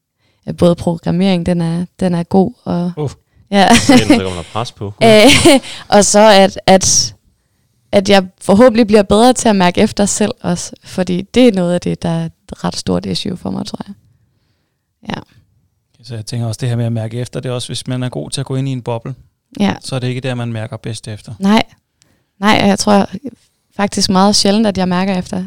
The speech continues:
Speaker 1: Og det, <laughs> det er jeg så også bødet for et par gange. <laughs> Altså, også fordi jeg tænker, "Nå ja, det gør lidt ondt, men skal det ikke altid det?" Altså, sådan er, sådan er det.
Speaker 2: Du har jo også en oplevelse nu, tænker jeg, qua erfaringen fra D M med, at det kan gøre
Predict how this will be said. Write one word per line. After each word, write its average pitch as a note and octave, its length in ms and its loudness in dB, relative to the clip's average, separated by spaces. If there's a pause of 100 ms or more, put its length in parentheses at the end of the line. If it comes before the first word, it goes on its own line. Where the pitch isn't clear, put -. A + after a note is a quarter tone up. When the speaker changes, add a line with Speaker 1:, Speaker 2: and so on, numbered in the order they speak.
(140)
Speaker 1:
Og G3+ 60 -10
det, F#3 260 -4 (260)
<laughs> - 400 -20
det G#3 60 -2
er G#3 60 2
jeg G3+ 100 2
så G3+ 100 4
også G#3 140 2
bødet A#3 280 4
for G3+ 180 4
et A#3 100 2
par A#3+ 120 6
gange. A#3+ 540 2
<laughs> - 0 - (1200)
Altså, G3+ 260 4
også G3 140 4
fordi G#3+ 160 2
jeg G3 120 4
tænker, F3 240 -2
"Nå E3 160 -2
ja, F3 180 0
det F3+ 140 -4
gør F3 100 2
lidt F3 160 0
ondt, - 200 -2
men E3+ 140 -2
skal - 240 -4
det - 60 -4
ikke - 140 -4
altid - 260 -6
det?" D#3+ 200 -6 (180)
Altså, F3+ 240 -10
sådan F#3+ 200 -6
er, F#3+ 40 -8 (160)
sådan G3 180 -10
er F#3+ 40 -6
det. F3 160 -6 (760)
Speaker 2:
Du C3 60 -10
har C3+ 140 -6
jo C3+ 80 -6
også C3 200 -8
en C#3+ 60 -18
oplevelse C3 460 -10
nu, A2+ 160 -10
tænker B2 280 -16
jeg, C#3 140 -20
qua C3+ 120 -10
erfaringen A#2 480 -10
fra A#2 100 -18
D C#3 320 -10
M - 20 -10
med, B2 200 -12
at C3 160 -16
det B2+ 100 -16
kan B2+ 100 -16
gøre A2+ 180 -14